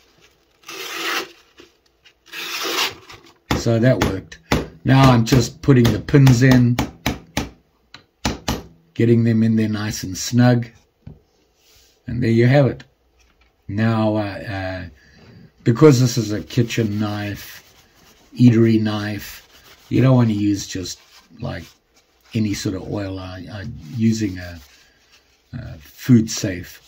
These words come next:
oil on the, to bring the, the wood out a little bit. I really like this wood. I wish I knew what it was.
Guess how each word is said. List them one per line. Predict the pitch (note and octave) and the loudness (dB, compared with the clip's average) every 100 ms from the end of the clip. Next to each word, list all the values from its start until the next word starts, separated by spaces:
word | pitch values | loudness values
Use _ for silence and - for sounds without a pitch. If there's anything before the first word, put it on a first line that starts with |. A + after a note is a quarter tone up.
| A#2 | -10
oil | G#2+ F#2+ F#2 | -8 -8 -10
on | F2 F2 | -10 -10
the, | F2 F2 E2 - _ _ | -12 -14 -18 -20 _ _
to | G2+ | -12
bring | F#2 F#2+ F2 | -8 -8 -8
the, | F2 E2+ D2 _ _ _ _ _ _ _ | -10 -16 -20 _ _ _ _ _ _ _
the | A#2 | -6
wood | G2+ G#2 A2 | -2 0 0
out | G2 F#2+ | -2 -8
a | F2+ | -10
little | F2+ F2+ | -10 -10
bit. | F2+ | -10
I | G#2 | -6
really | A2 D3 A3 A3 | 0 2 4 2
like | A2 B2 C3 | 2 0 0
this | A2 G2 | -4 -4
wood. | F2+ G#2 F#2+ | -4 -4 -4
I | E2+ | -8
wish | F#2+ A#2 A2+ | -4 -4 -4
I | |
knew | G2+ G#2 A#2+ | -4 4 4
what | G#2+ F#2+ | 4 -4
it | E2+ | -8
was. | G#2 A2+ F2+ F2+ - | -4 -4 -6 -12 -16